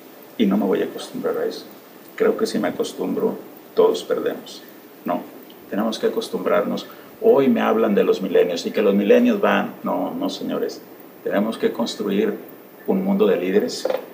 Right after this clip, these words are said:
tenemos que construir un mundo de personas sabias, un mundo de personas iluminadas,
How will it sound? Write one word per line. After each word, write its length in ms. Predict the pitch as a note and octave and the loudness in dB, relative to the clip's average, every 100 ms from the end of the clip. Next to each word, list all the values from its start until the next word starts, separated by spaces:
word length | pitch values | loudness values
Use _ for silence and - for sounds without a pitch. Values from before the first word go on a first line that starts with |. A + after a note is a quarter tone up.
| - | -8
tenemos 320 | - F#2+ G2+ | -4 -2 -2
que 120 | - G#2+ | -2 -2
construir 640 | G#2+ G2+ - F#2+ G2+ G2 - - - - - | -2 -8 -6 -2 -2 -2 -8 -18 -20 -14 -2
un 220 | G2+ G2 | 0 2
mundo 300 | G2 G2+ G2+ | 2 2 4
de 80 | F2+ | 4
personas 480 | - - - - - | 2 -2 -2 -4 -2
sabias, 500 | F#2+ - - - - - - - - - | -2 -2 -4 -10 -18 -20 -20 -20 -20 -6
un 160 | G2 F#2+ | -2 0
mundo 300 | G2 G2+ G2 | 0 2 2
de 80 | F#2+ | 2
personas 640 | F2+ - F#2 F2+ G2 - | 0 -2 -4 -2 -4 -6
iluminadas, 720 | - F2+ E2 E2 F#2+ A#3+ - | -8 -6 -4 0 0 0 -6